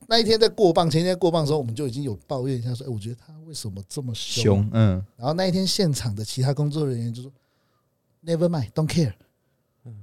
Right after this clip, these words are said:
Speaker 1: 不用，
Speaker 3: 嗯。
Speaker 1: 不用理他，不用理他。
Speaker 3: 嗯。
Speaker 2: 就他，大家都不要理他，就是，对不对？
Speaker 1: 他说，“没关系，那个，OK，没关系。”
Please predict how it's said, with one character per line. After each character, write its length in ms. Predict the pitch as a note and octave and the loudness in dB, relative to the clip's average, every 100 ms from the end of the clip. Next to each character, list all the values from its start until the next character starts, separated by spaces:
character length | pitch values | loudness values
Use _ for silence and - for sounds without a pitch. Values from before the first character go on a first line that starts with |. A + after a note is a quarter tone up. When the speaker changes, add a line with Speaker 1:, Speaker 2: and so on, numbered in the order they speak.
| - | -10
Speaker 1:
不 80 | D#3 | -4
用， 60 | E3+ | 0
Speaker 3:
嗯。 20 | |
Speaker 1:
不 60 | F#3+ | 2
用 100 | F#3+ | 2
理 100 | A#2+ | 0
他， 140 | C#3 | -2
不 100 | D3 | -6
用 80 | C#3+ | -10
理 80 | A2 | -10
他。 100 | A2+ _ | -12 _
Speaker 3:
嗯。 260 | G#2 G2 G2+ - | -6 -6 -6 -8
Speaker 2:
就 120 | - | 0
他， 180 | C#3+ C3+ | 6 6
大 200 | B2+ D3 | 6 6
家 40 | D#3 | 6
都 80 | |
不 80 | D3+ | 8
要 80 | B2 | 4
理 80 | A2+ | 4
他， 240 | A#2+ G2 | -2 -2
就 100 | G2 F#2+ | 0 -2
是， 160 | - | -6
对 120 | A2 | 0
不 40 | G2 | 2
对？ 0 | |
Speaker 1:
他 60 | F#2 | 4
说 80 | F#3 | 4
，“没 80 | |
关 160 | F#3 G#3+ | 4 2
系， 180 | - F#3 | 0 -8
那 40 | F3+ | -8
个， 140 | D#3+ - | -12 -12
OK， 300 | D3 F#3 E3 | -8 -4 -2
没 100 | C3+ | -2
关 100 | D3 | -4
系。” 140 | C3+ | -6